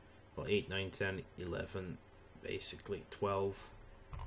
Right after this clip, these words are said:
Over here we have one, two, three, four, five, six, seven, eight, nine, ten, eleven, twelve,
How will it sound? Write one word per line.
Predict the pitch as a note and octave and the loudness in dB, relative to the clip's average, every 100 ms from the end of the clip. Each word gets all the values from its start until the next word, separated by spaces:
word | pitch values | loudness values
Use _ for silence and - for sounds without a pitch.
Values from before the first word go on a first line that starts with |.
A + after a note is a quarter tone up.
| - - - - - - - - - - - - - - G#2+ | -8 -10 -16 -18 -18 -16 -14 -12 -12 -12 -12 -14 -14 0 4
Over | G#2+ | 10
here | B2 C3+ B2+ | 12 12 12
we | A2 | 12
have | G2+ G2 G2 G2 F#2+ G#2 | 12 10 10 8 6 2
one, | A#2 A#2 G2+ G2+ G#2 G2+ | 4 6 6 6 2 2
two, | - E2+ | 0 -2
three, | E2 - D#2 | -2 -2 -2
four, | C2+ - A#2+ A#2+ | -2 4 6 6
five, | G#2+ E2+ E2+ | 2 -2 -2
six, | - C#3 C3+ - | 0 0 0 2
seven, | B2 A2+ A2+ | 2 4 2
eight, | G#2 F2 | 0 0
nine, | G2+ G2+ F#2+ | 0 0 0
ten, | G2+ G2 | 0 0
eleven, | E2 F#2+ F2+ F#2+ | 0 0 0 -2
twelve, | - A2+ A2+ A2 | -2 4 4 4